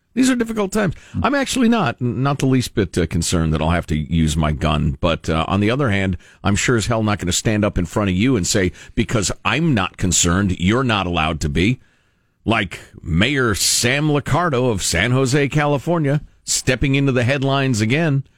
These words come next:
San Jose, one of the, uh, the areas of the Bay Area, California, that's, uh, on the big old shutdown. I mean, they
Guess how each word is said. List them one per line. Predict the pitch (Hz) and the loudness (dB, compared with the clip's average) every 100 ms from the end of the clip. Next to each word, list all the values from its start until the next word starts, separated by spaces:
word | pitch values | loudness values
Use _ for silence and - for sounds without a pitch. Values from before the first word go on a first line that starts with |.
| _ _ | _ _
San | - 131 139 | -2 0 2
Jose, | 139 135 123 127 147 | 2 2 0 0 2
one | 139 147 | 2 0
of | 127 | 0
the, | 131 120 | 2 2
uh, | 113 | 2
the | 107 110 107 | 2 2 2
areas | 120 117 98 | 2 2 2
of | 107 | 0
the | 92 | 0
Bay | 90 98 95 | 0 2 2
Area, | 95 90 | 2 2
California, | 80 87 80 - 120 135 113 | 0 0 0 -2 -2 0 0
that's, | 80 73 - | 0 -2 0
uh, | 87 65 | 0 2
on | 87 | 2
the | 82 | 2
big | 85 123 | 2 0
old | 92 85 85 | -2 -4 -4
shutdown. | - 82 - 78 73 | -2 -2 -2 -2 0
I | 78 | 0
mean, | 82 85 | 2 2
they | 85 82 | 2 2